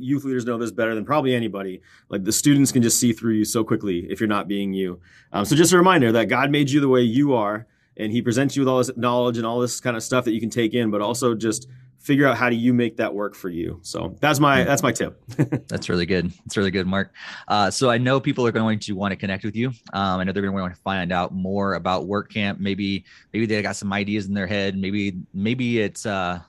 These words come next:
Speaker 2: they're in this place where they're like, they've got some plans in place, but they really need someone just even to bend someone's ear who been, who's been there before and say, "Hey, we got this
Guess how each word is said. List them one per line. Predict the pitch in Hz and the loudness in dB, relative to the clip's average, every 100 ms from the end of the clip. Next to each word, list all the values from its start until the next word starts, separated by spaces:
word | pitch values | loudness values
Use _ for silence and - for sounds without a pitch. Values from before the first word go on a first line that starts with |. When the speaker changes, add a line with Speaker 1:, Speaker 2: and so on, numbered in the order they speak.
| - | -16
Speaker 2:
they're | 80 104 101 | -6 -2 -2
in | |
this | 98 - | -2 -4
place | 104 98 - | -4 -4 -4
where | 95 92 | -2 -2
they're | 87 | -4
like, | 85 - | -6 -8
they've | 90 | -8
got | 101 98 | -4 -4
some | 104 | -4
plans | 90 107 101 95 | -4 -2 0 -2
in | 90 | -4
place, | - 101 98 - | -4 0 0 -2
but | 82 | -6
they | 87 90 | -4 -2
really | 98 98 | -2 -2
need | 95 85 | -4 -6
someone | 110 95 92 87 | -6 -4 -2 -4
just | - 98 | -6 -6
even | 92 82 80 - - - _ _ - | -4 -6 -8 -16 -20 -20 _ _ -6
to | 92 | -2
bend | 123 123 | 0 0
someone's | 123 113 98 | 2 2 2
ear | 107 87 - | 0 0 -4
who | - | -10
been, | 85 98 101 | -6 -2 -2
who's | 104 | -2
been | 101 110 | 0 0
there | 107 | 0
before | 101 107 107 104 | -2 -2 -2 -2
and | 92 | -2
say, | 98 | -4
"Hey, | 90 110 | -2 -2
we | 95 | -2
got | 104 - | -4 -6
this | 98 | -10